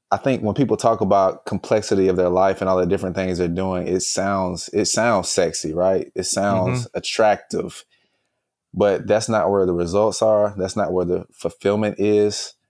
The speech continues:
Speaker 1: That's not where change happens. Change happens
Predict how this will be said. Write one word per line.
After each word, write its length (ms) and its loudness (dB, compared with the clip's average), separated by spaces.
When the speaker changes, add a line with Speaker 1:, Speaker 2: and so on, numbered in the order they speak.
Speaker 1:
That's 260 -2
not 260 0
where 540 2
change 440 -2
happens. 640 -2
Change 300 0
happens 680 0